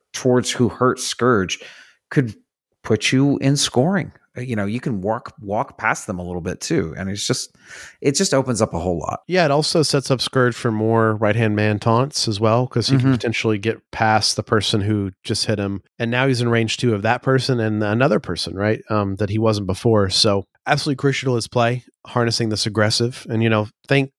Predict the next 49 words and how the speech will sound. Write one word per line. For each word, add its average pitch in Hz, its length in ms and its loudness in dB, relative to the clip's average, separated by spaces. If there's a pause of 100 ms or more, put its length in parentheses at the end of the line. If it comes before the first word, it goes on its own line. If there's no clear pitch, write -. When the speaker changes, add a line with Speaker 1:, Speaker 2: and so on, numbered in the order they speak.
Speaker 2:
Crossbones 117 520 0
in 98 80 -8
that 98 160 -6
way, 107 220 0
where 92 160 -4
it's - 160 -4
like 95 300 -2 (260)
the 135 160 0
greatest 135 440 0
times 131 300 2
you've 120 80 -4
probably 120 220 2
gotten 113 220 2
time 120 220 2
out 110 100 4
of 98 80 -6
Crossbones 117 560 2
has 107 160 -2
been 107 440 0
when 107 140 -2
you 101 180 -4 (400)
utilized 110 520 0
his 101 160 -2
aggressive 107 560 0
the 110 80 0
best 101 340 -2
way, 107 240 2
right? 98 200 0
Every 120 280 2
single 107 380 0
time 110 380 0
you 95 100 -4
used 98 260 -2
it, 90 180 0 (360)
and 135 80 -4
not 165 120 2
even 160 180 0
necessarily 151 300 2
the 139 100 -4
full 143 180 2
distance. 139 400 0
Sometimes 123 240 2
people 120 180 4
might 107 240 2
use 107 220 -4
it 101 120 -4
to 101 100 -4
move 101 200 2
laterally, 113 760 2